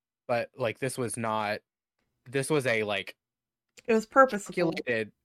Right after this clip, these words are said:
Speaker 1: yeah, it was purposeful, it was calculated, it was, like,
Speaker 2: Mm-hmm.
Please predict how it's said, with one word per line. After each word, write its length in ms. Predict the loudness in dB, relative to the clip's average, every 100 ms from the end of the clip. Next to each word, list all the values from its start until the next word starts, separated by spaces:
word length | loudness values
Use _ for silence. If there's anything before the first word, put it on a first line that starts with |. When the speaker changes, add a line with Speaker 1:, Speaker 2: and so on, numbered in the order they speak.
| -6
Speaker 1:
yeah, 240 | -2 0
it 100 | -2
was 120 | -6 -6
purposeful, 600 | -6 -4 -6 -2 0 0
it 100 | -2
was 120 | -4
calculated, 640 | -6 -4 -2 -2 0 -4
it 180 | -6 -8
was, 240 | -8 -10 -14 _ -8
like, 200 | -4 -2
Speaker 2:
Mm-hmm. 300 | -2 -4